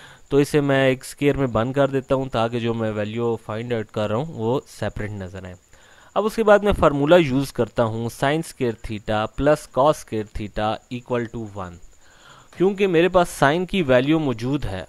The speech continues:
और मुझे cos की वैल्यू चाहिए, तो मैं cos sine को, अ, <clears throat> जिसे कहते हैं, लेफ्ट हैंड साइड पे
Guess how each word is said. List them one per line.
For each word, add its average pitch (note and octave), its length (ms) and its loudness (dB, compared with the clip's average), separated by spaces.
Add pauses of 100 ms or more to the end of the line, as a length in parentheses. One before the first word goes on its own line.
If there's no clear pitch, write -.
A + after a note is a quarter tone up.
(100)
और D3 220 4
मुझे C#3+ 320 4 (140)
cos E3 240 6
की D3 140 0
वैल्यू A2 320 0
चाहिए, G2+ 460 -6 (480)
तो F#3+ 80 6
मैं F#3 200 2 (100)
cos B2+ 440 4
sine D#3+ 280 2
को, C3+ 320 4 (460)
अ, A#2+ 360 -2 (560)
<clears throat> - 0 -
जिसे C#3+ 360 -6
कहते C3 300 -2
हैं, D3+ 280 -6 (140)
लेफ्ट C#3+ 280 0
हैंड C#3 120 0
साइड A2 260 -2
पे C#3+ 200 -4